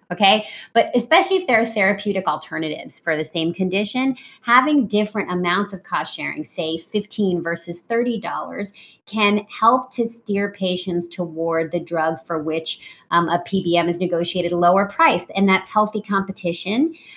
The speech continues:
um, and using modest amounts of cost sharing to enable,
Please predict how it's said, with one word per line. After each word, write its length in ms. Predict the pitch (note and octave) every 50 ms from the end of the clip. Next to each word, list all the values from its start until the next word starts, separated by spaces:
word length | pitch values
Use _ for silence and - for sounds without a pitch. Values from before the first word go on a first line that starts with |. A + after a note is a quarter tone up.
| -
um, 180 | - F3+ F#3 G3
and 160 | F#3 F#3+ F#3+
using 380 | F#3+ G3+ G#3 F#3 G#3 G3+ F#3+ F#3
modest 400 | F3+ F3 F3 F#3+ A3 G#3 - A3+
amounts 280 | G#3 F#3+ F#3 F#3 F3+
of 120 | F#3+ F3+ -
cost 360 | - - F3 D#3+ E3+ E3 -
sharing 440 | - - E3 D#3 D#3 D#3+ D#3+ E3+ F3
to 200 | - - F#3+ F3+
enable, 720 | F3 E3 D#3 E3 F3 F3+ F3 F3 F3 F3 F3 F3 E3+ E3